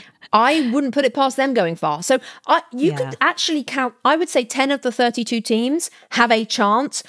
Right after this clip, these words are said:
Speaker 1: Five of the thirty-two teams have a really good chance.
Speaker 2: How much does being on your home ground give you a, an, a real advantage?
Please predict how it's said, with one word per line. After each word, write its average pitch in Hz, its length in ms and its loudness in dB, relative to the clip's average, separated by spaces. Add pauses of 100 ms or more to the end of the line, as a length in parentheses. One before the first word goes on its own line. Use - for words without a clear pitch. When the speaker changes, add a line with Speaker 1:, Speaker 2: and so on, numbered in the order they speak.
(120)
Speaker 1:
Five 240 480 2
of 254 120 -6
the 277 80 -4
thirty-two 285 500 -2
teams 302 400 0
have 196 160 -2
a 202 80 0
really 208 640 4
good 170 200 -2
chance. - 500 -10 (720)
Speaker 2:
How - 180 2
much 554 220 -4
does 392 340 0 (120)
being 254 440 2
on 226 280 0
your 202 120 0
home 196 320 0
ground 156 600 -2 (200)
give 180 180 2
you 165 220 0
a, 185 240 -2
an, 170 180 -2 (120)
a 190 100 2
real 175 220 0
advantage? - 600 -8